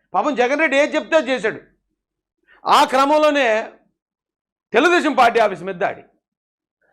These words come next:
తెలుగుదేశం పార్టీ ఆఫీస్ మీద కూడా దాడి చేయడంతో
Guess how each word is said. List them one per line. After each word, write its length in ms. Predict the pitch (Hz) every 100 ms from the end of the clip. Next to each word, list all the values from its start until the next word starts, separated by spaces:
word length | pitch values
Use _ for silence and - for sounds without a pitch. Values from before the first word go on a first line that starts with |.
| _
తెలుగుదేశం 420 | 208 294 339 302
పార్టీ 240 | 302 302 285
ఆఫీస్ 240 | 285 254
మీద 120 | 254
కూడా 540 | 269 247 247 214 202 -
దాడి 240 | 170 214 240
చేయడంతో 400 | 214 190 175